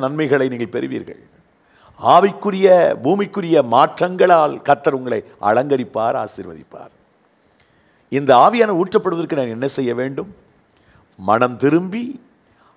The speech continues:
அவருடைய சமூகத்தில் உங்களுடைய பாவங்களை அறிக்கையிட்டு ஜெபிக்க வேண்டும், ஜெபிக்க வேண்டும். இரண்டாவது, வாஞ்சியோடு அவரை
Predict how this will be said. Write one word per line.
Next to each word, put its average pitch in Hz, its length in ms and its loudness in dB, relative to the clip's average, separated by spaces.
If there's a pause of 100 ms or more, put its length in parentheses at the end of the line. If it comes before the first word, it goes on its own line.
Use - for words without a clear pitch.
(280)
அவருடைய 135 480 2 (320)
சமூகத்தில் 156 640 2
உங்களுடைய 113 280 -8
பாவங்களை 139 480 2
அறிக்கையிட்டு 151 560 -2 (640)
ஜெபிக்க 101 560 -6
வேண்டும், 135 340 -10 (480)
ஜெபிக்க 147 400 0
வேண்டும். 139 300 -10 (560)
இரண்டாவது, 107 580 -2 (480)
வாஞ்சியோடு 196 640 2
அவரை 143 160 0